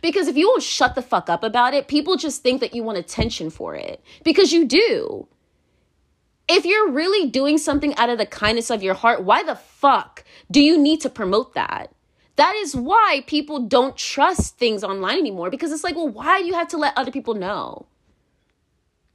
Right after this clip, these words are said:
And some people, they wanna lead by example. That's why they let other people know. But again, people are not dumb. Like, we can see how you're doing something. Now, again, people be going through it.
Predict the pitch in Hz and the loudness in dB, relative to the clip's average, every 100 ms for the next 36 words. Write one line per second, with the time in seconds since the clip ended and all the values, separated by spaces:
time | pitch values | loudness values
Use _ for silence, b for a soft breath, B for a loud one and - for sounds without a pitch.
0 | _ _ _ - 339 339 - 330 440 - | _ _ _ -2 0 0 -2 0 0 0
1 | 330 - 427 427 B B B 277 294 359 | -2 0 -2 -4 B B B 0 2 0
2 | 381 330 339 320 302 247 269 302 247 214 | 0 0 0 2 0 0 0 0 -2 -2
3 | 208 - 220 302 349 262 - 208 208 240 | -4 -2 0 0 0 -2 -2 -2 -4 -6
4 | - 202 190 196 262 - 277 240 190 240 | -6 -4 -2 -2 -6 -2 -2 -2 0 2
5 | 311 285 269 330 403 508 508 392 208 170 | 2 0 0 0 0 0 0 -2 -4 -10
6 | - 196 208 151 220 247 294 403 453 320 | 0 2 2 0 0 2 2 0 4 2
7 | 294 - - 220 202 240 320 392 403 B | 2 -8 -8 -6 -4 -4 -4 -4 -8 B
8 | B B - 277 294 285 240 220 208 240 | B B -2 2 2 0 -4 -2 -2 -2
9 | 190 170 113 - - - - - - B | -2 -4 -8 -10 -10 -10 -12 -14 -18 B
10 | B - 415 440 480 466 392 494 508 415 | B 0 2 4 2 2 0 0 2 0
11 | 381 349 262 - 196 240 202 110 71 - | 0 0 -2 -6 -6 -4 -4 -6 -12 -16